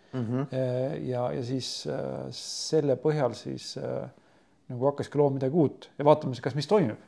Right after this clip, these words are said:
Speaker 2: Et
Speaker 1: Mhm.
Speaker 2: tahaks leida endale, et noh, et kas
Speaker 1: Mhm.
Speaker 2: kuivõrd hästi agile toimib ja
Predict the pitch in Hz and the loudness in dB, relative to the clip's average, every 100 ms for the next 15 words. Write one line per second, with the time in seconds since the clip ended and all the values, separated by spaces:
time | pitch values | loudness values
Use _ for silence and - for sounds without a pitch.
0 | _ 135 117 139 - 180 147 135 117 123 | _ -4 2 2 4 6 6 4 -2 -2
1 | 123 117 120 107 - - - - 156 131 | -2 -2 -2 -4 -10 -20 -16 4 4 6
2 | - 147 160 165 160 160 160 151 151 143 | 2 6 6 8 2 4 4 4 0 0
3 | 147 | 4